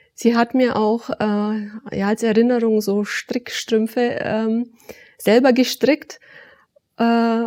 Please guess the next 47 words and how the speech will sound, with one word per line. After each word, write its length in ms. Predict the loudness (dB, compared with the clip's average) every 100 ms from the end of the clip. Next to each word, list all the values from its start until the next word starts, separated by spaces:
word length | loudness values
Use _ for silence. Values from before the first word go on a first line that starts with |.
| -4
und, 440 | -2 0 2 0 -2
äh, 220 | -6 -6
das 180 | -6 -4
ist 140 | -2
so 60 | 2
eine 140 | 4
Erinnerung, 580 | 4 4 4 4 4 4
wenn 120 | 4
ich 100 | 2
die 100 | 2
dann 140 | 2 2
immer 200 | 2 2
anziehe, 420 | 0 0 0 2
dann 160 | 2 0
denke 260 | 0 0
ich 140 | -2 0
an 120 | -2
sie 260 | 0 -2
und, 300 | -2 -2 -4 -6
ja, 200 | -6 -6
wir 100 | -4
kommunizieren 920 | -2 0 0 -4 -2 2 2 2 0
und 140 | -2
sie 120 | -2 -2
schickt 340 | -4 -8 -2
mir 200 | -2 0
auch 220 | -2 -2
ermutigende 680 | 2 2 4 2 2 2 0
Sprüche, 460 | -2 -2 -2 0 -2
ich 180 | -2
schicke 260 | -4 -6 -2
ihr, 240 | 2 2 0 -16 -20 -20 -20 _ -2
äh, 140 | 0
Sprüche 800 | 0 -4 -2 -2 2 2 2 -2 -8 _ -6
und, 400 | -4 -2 -4 -4
äh, 280 | -6 -6
das 160 | -8 -6
ist 140 | -6
immer 160 | -2 -2
so 120 | 0
ein 100 | 0
schönes 380 | 2 0 0 -4
Gefühl, 380 | -8 -4 -4 0
wenn 140 | 0
man 160 | 0 -2
so 120 | -4
Gemein-, 420 | -4 -4 -4 -6